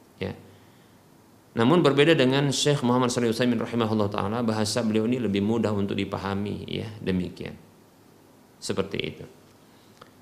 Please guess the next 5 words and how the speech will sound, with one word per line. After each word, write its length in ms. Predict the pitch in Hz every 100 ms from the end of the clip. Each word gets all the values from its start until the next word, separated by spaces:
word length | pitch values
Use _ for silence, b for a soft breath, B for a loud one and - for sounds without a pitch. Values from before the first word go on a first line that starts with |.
| - - - - -
Eh, 340 | - 110 107 107
maka 560 | 135 165 160 147 175 -
saya 160 | 147
sarankan, 800 | 139 147 170 185 110 98 117 156 - -
ya, 320 | - 104 113